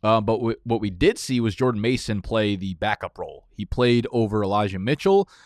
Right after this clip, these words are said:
Now, I'm not willing to go as far as saying Jordan Mas-, Mason is the clear handcuff 'cause Elijah Mitchell's played really, really well,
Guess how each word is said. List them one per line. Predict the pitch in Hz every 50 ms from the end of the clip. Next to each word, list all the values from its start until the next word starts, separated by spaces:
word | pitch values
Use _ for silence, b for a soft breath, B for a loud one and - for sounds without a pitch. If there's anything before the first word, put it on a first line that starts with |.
| B B B
Now, | 113 117 117 117 117 113
I'm | 117 117
not | 120 127 143 139 131
willing | 123 135 131 131 123 117
to |
go | 104 110 117 117 120
as | 107 -
far | - 113 113 110 107
as | 98
saying | - 113 107 101 92
Jordan | 104 107 107 104 101
Mas-, | 101 101 104 92 - - - -
Mason | - 107 101 101 - 101 101
is | 95 85
the | 95
clear | - - 107 95 90
handcuff | 98 107 117 117 143 131 110
'cause | - 113 95
Elijah | 90 92 95 98 95 101
Mitchell's | 117 131 - 147 -
played | - 185 139
really, | 110 110 143 175 190 202 196
really | 190 196 202 196 202
well, | 180 175 165 160 156 156 147 _